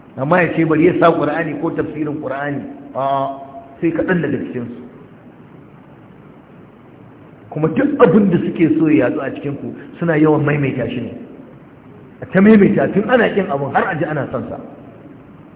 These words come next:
Saboda haka an shuko mana, an kunno mana karnukan barna da fasadi a cikinmu.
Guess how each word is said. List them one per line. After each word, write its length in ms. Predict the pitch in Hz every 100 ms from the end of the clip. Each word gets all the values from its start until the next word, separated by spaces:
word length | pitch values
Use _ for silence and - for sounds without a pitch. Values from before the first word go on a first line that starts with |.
| - - - - - - - - - - - - - -
Saboda 240 | 160 151 143
haka 140 | 143 143
an 140 | 156 -
shuko 340 | 180 170 196 180
mana, 180 | 170 -
an 140 | 151 151
kunno 320 | 185 185 185
mana 180 | 180 143
karnukan 540 | - 170 175 156 147
barna 400 | 135 127 135 143 135 - - -
da 80 | 147
fasadi 400 | 143 147 160 143
a 60 | 143 143
cikinmu. 320 | 143 113